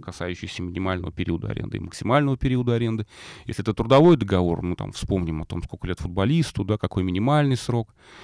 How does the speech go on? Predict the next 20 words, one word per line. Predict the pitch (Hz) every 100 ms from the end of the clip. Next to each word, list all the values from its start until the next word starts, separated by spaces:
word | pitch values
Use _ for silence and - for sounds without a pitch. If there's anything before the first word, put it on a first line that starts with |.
| - - -
э, | 92 92 92 92 90 87 85 82 85
для | 95
этого | 95 - 90 82 82 87 - 90
возраста | 95 87 90 95
здесь | 90 90 - - - - -
и | -
сейчас. | 90 - 87 85 -
И | 92 95 95 95 95 87
вот | 113
это | 139 147
то, | 190
на | 170
чём | - 170
попадаются, | - 135 131 175 156 - 92 58 -
на | -
самом | - 113 107
деле, | 113 87
опытнейшие | 123 180 - - 139 - 120
люди. | 120 120 87 82
Вот, | 85 127